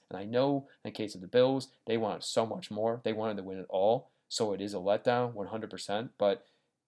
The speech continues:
at least made it that far, at least baby steps. But it doesn't change the fact that this was a catastrophe.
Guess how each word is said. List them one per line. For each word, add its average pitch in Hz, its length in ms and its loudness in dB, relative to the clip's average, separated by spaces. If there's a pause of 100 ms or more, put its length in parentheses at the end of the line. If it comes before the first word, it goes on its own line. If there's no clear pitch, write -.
(180)
at 123 180 0
least 139 240 6
made 120 100 2
it 107 100 -4
that 87 200 0
far, - 180 0
at - 320 -16
least 117 200 -6
baby 110 220 0
steps. - 380 -10
But 117 100 6
it 110 100 0
doesn't 143 260 6
change 120 220 -2
the - 60 -12
fact 104 260 2
that - 140 -4
this 127 200 -2
was 107 500 2
a - 60 -8
catastrophe. - 640 -6